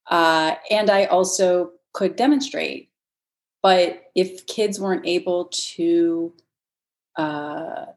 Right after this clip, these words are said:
watch me, like a, I was like a YouTube, an entertaining YouTube video. They couldn't watch me and learn by themselves, like, figure it out themselves. I really couldn't help them. And I think that that started me on a quest to understand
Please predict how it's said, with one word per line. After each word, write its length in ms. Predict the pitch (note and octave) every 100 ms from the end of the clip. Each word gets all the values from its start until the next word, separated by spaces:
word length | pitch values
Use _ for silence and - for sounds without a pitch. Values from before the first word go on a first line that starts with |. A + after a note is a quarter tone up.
| _
watch 400 | D#3 C#3+ E3+ -
me, 180 | G3+ A3
like 180 | G3 E3
a, 200 | D#3 D3+
I 80 | F3
was 100 | F#3+
like 140 | F#3
a 60 | D#3
YouTube, 480 | D#3 D#3 D#3 F#3 -
an 160 | F3+ E3+
entertaining 460 | E3 E3+ D#3 D#3
YouTube 260 | D3+ D#3 G3
video. 380 | F#3+ G3+ G#3 - -
They 60 | E3+
couldn't 220 | G3 F#3+
watch 260 | D#3 D#3+
me 120 | F3 E3
and 100 | D#3
learn 300 | D3 E3 E3 -
by 120 | D#3
themselves, 340 | D#3+ D#3 - -
like, 220 | D#3+ -
figure 200 | D#3+ E3
it 60 |
out 140 | D#3 D3+
themselves. 600 | D#3+ D#3 D3+ F3+ F#3+ - _ _ _ -
I 60 | E3+
really 260 | E3+ D#3+
couldn't 320 | D#3+ D#3 D#3
help 260 | D#3+ E3+ -
them. 220 | - - _ _ _ - - - _ -
And 180 | G3
I 120 | G3 G3
think 400 | A3+ A3 G#3+ -
that 320 | F#3 - -
that 340 | F3 F3+ -
started 360 | - F#3+ F3+ F3
me 100 | F3
on 140 | E3
a 60 | E3+
quest 920 | - - E3+ D#3+ E3 - - - - _ _ _ _ _ _
to 360 | - - E3+ E3+
understand 960 | E3+ E3+ E3+ - E3 D#3+ D#3 D#3 D#3+